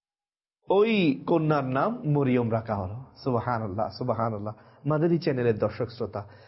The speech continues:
আমাদের প্রিয় নবী হুজুর পুর নূর সাল্লাল্লাহু আলাইহি ওয়া আলিহি ওয়াসাল্লাম কি চমৎকারভাবে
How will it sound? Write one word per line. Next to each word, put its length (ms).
আমাদের 320
প্রিয় 260
নবী 280
হুজুর 380
পুর 120
নূর 220
সাল্লাল্লাহু 600
আলাইহি 340
ওয়া 140
আলিহি 140
ওয়াসাল্লাম 420
কি 100
চমৎকারভাবে 920